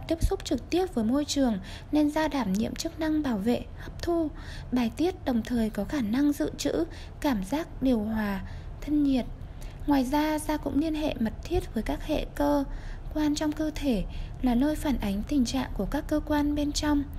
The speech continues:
Chức năng bảo vệ. Da có chức năng bảo vệ các cơ quan như thần kinh, mạch máu,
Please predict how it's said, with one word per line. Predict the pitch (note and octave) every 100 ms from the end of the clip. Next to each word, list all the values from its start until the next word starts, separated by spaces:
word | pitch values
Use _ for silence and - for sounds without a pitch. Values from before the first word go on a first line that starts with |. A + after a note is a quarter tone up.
| - - - - - - - - - - - - - - - - - -
Chức | F#4 E4+
năng | E4+ E4 D#4
bảo | B3+
vệ. | G3 A3+ A3+ - - - - - - -
Da | C#4+ D#4
có | D4+ A#3
chức | - E4
năng | E4 D#4+
bảo | D4 G#3+
vệ | G#3 A#3
các | - D4+
cơ | D#4
quan | D4+ D4+ D4+ D4
như | D4+
thần | C#4+ C4 G#3+
kinh, | - D4 D4 C4
mạch | - A#3+ -
máu, | G#3 G3 G3+